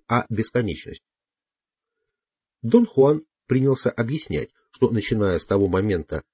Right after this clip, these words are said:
когда человек пересекает особый порог бесконечности по собственной воле или непреднамеренно, как это случилось со мной, все, что происходит с ним,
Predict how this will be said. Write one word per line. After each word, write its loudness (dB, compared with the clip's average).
когда 2
человек 0
пересекает 0
особый -2
порог 2
бесконечности -2
по 2
собственной 0
воле 6
или 0
непреднамеренно, 0
как -4
это -2
случилось -2
со 0
мной, -2
все, 2
что 4
происходит -2
с -8
ним, 4